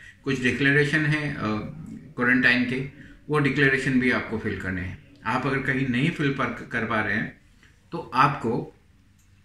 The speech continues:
अपनी company को approach करना है और अपनी company को अप्रोच करके उनको request करना है, उनसे आपको immediate support मिलेगी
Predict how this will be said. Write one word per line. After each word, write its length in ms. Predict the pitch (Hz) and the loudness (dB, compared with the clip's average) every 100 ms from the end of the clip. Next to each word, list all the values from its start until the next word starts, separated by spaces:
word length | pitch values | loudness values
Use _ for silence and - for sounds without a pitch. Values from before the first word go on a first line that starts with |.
| _ _ _ - | _ _ _ -6
अपनी 220 | - 135 | 0 2
company 320 | 123 113 156 | 2 0 0
को 100 | 151 | 0
approach 300 | 113 113 107 | -2 -2 -4
करना 240 | 113 107 | -4 -4
है 320 | 107 143 143 _ - - - - - | -4 -6 -10 _ -20 -20 -20 -20 -4
और 340 | 123 127 135 | 0 2 2
अपनी 280 | 131 147 143 | -2 -2 0
company 320 | 139 135 165 | 0 0 -2
को 80 | 160 | -2
अप्रोच 340 | 135 143 135 | -2 -2 -2
करके 240 | 139 123 131 | -2 -4 -2
उनको 280 | 127 139 | -2 0
request 420 | 156 135 135 127 - | 0 0 -2 -2 -4
करना 240 | 123 127 | -2 -2
है, 300 | 135 135 135 | -2 -4 -8
उनसे 400 | - 120 123 156 | -4 -4 0 2
आपको 480 | 139 139 143 139 - | 2 0 -4 -4 -4
immediate 380 | 123 127 135 139 | 0 2 2 0
support 380 | 127 127 123 123 | -2 -2 -2 0
मिलेगी 440 | 110 110 113 165 | 0 2 0 -4